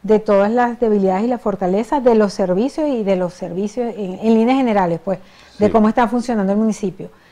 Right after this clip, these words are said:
Speaker 1: Tú estás señalando el aseo urbano, que es muy importante, pues,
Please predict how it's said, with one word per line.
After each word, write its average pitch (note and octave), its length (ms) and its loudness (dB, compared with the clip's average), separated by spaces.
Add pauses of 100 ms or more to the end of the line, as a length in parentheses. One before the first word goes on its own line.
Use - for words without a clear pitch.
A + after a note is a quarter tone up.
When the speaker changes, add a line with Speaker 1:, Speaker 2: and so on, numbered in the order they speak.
(200)
Speaker 1:
Tú A3+ 80 2
estás A#3+ 420 2
señalando A#3 400 0
el B3 80 2
aseo B3 300 2
urbano, A#3+ 400 2
que G3+ 160 -2
es F3+ 60 -8 (120)
muy G#3+ 220 -4
importante, A3 680 -4 (100)
pues, G3 260 -4